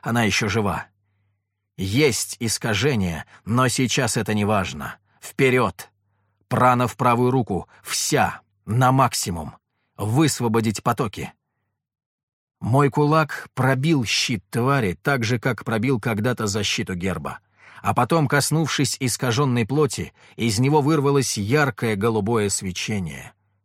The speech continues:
Татуировка на запястье вспыхнула и тут же погасла.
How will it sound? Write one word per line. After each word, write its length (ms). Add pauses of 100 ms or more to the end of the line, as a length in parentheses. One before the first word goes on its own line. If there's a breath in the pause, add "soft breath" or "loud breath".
(320)
Татуировка 680
на 120
запястье 720 (180 soft breath)
вспыхнула 840
и 220
тут 240
же 140
погасла. 580